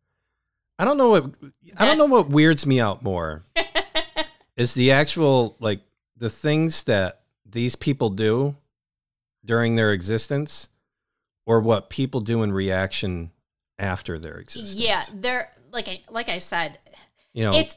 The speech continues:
Speaker 1: like,
Speaker 2: odd
Speaker 1: people
Speaker 2: because
Speaker 1: paying a quarter to see the car.
Speaker 2: The car, yeah.
Speaker 1: And people after the, the headstone.
Speaker 2: Yeah, a
Speaker 1: Like,
Speaker 2: piece of
Speaker 1: just,
Speaker 2: it.
Speaker 1: just a piece of it.
Speaker 2: Yeah. So it should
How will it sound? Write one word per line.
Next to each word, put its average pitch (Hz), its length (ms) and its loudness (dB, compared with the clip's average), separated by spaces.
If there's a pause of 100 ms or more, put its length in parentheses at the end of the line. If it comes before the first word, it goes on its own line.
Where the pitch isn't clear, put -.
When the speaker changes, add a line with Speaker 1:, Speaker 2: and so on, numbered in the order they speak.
(160)
Speaker 1:
like, 262 340 4
Speaker 2:
odd 185 120 -16
Speaker 1:
people 220 300 0
Speaker 2:
because 220 160 2
Speaker 1:
paying 147 260 6
a 117 60 2
quarter 123 440 2
to 107 120 4
see 110 380 -2
the 98 140 -6
car. 92 400 -8
Speaker 2:
The 254 80 -4
car, 190 400 -2 (140)
yeah. 196 160 -6 (540)
Speaker 1:
And 95 100 -8
people 101 300 -4
after 98 320 -2
the, 90 320 -12 (400)
the - 100 -8
headstone. - 720 -12 (360)
Speaker 2:
Yeah, 233 240 -2
a 214 80 -4
Speaker 1:
Like, 196 80 -8
Speaker 2:
piece 294 260 -6
of 185 80 -6
Speaker 1:
just, 143 140 -8
Speaker 2:
it. - 100 -20 (140)
Speaker 1:
just - 240 -8
a - 20 -20
piece - 400 -8
of - 160 -16
it. - 100 -20 (320)
Speaker 2:
Yeah. 220 280 -6 (500)
So 339 260 -6
it 349 160 -4
should 571 240 2